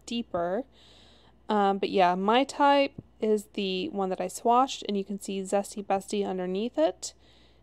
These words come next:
is definitely going to be much more of an orange coral shade. Um, they call it a coral. So, yeah, generally not my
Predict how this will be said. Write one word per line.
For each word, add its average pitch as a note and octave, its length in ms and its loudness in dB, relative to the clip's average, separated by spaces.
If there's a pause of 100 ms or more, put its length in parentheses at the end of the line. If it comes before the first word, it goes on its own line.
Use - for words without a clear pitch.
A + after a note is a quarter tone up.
(220)
is G3 260 2
definitely A#3+ 380 0
going A3+ 220 0
to G#3 100 -10
be G3+ 340 -6
much G3+ 460 -4
more G3+ 380 -2
of F#3+ 180 -4
an F#3+ 100 -6
orange F#3+ 480 -4
coral B3+ 400 4
shade. A#3+ 540 -2 (680)
Um, G#3 260 -6
they G3+ 80 -6
call G3 320 0
it G3+ 100 -2
a G3 80 -4
coral. - 680 -2 (1700)
So, F#3 720 0 (1300)
yeah, G#3 380 4
generally F4 400 4
not C#4+ 340 4
my A#3+ 880 2